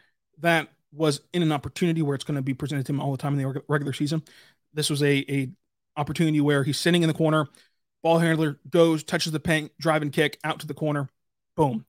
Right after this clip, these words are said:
hits the three for Cason Wallace. That's gonna be the look. That's gonna be his offensive opportunity for a lot of the time in the N B A, uh, for his rookie season. So getting comfortable in that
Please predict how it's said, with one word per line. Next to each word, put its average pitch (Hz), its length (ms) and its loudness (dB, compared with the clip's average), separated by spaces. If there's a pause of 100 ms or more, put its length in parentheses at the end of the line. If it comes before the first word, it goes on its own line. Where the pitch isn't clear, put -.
hits 156 180 -4
the 156 100 -4
three 156 320 -2
for 143 200 -4
Cason 151 300 -4
Wallace. 156 340 -4 (480)
That's 202 260 2
gonna 185 260 2
be 160 460 0 (280)
the 147 120 0
look. 143 400 2 (380)
That's 180 260 2
gonna 175 220 0
be 156 400 0 (640)
his 175 420 6 (280)
offensive 156 480 0
opportunity 151 580 -2
for 147 160 -6
a 143 60 -2
lot 147 140 0
of 151 40 -2
the 143 60 -6
time 156 220 -2
in 156 60 -2
the 151 60 -2
N 151 100 -2
B 147 120 2
A, 196 180 2 (640)
uh, 151 140 -8
for 156 140 -2
his 147 100 0
rookie 151 220 -2
season. 170 340 -2 (360)
So 143 360 2 (400)
getting 175 240 4
comfortable 202 540 2
in 202 100 0
that 208 240 -2